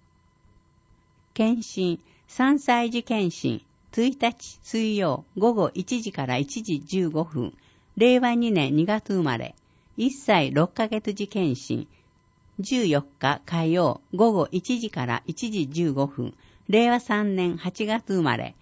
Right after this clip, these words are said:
四ヶ月児検診、二十二日水曜午後一時から一時十五分。令和四年十一月生まれ。二歳児歯科検診、二歳七ヶ月児は要予約。十五日水曜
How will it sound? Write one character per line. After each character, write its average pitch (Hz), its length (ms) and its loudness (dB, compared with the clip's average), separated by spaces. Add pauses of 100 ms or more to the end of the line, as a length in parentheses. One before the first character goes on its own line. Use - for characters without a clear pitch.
(320)
四 254 280 4
ヶ 247 100 0
月 233 260 -4
児 214 140 -8
検 180 320 0
診、 - 260 -8 (200)
二 240 200 4
十 214 200 0
二 147 160 4
日 156 400 -2
水 208 360 0
曜 151 260 0 (100)
午 226 160 0
後 190 200 -2
一 202 280 -4
時 214 100 -8
か 127 160 -6
ら 123 180 -6
一 180 260 -4
時 151 200 -2
十 165 220 -2
五 147 160 -2
分。 143 260 -10 (300)
令 226 240 2
和 220 100 2
四 196 220 0
年 180 320 -2
十 208 180 0
一 226 200 -2
月 208 260 -4
生 170 80 2
ま 127 140 -2
れ。 - 160 -14 (520)
二 208 160 4
歳 233 340 0
児 127 200 -10
歯 - 100 -14
科 196 140 0
検 170 300 -2
診、 - 260 -8 (200)
二 240 160 2
歳 180 320 0
七 185 280 0
ヶ 226 160 -4
月 208 280 -4
児 120 140 -6
は 127 220 -4
要 190 240 4
予 135 100 0
約。 131 460 -6 (280)
十 240 240 2
五 214 140 0
日 185 480 -2
水 208 380 -2
曜 170 280 0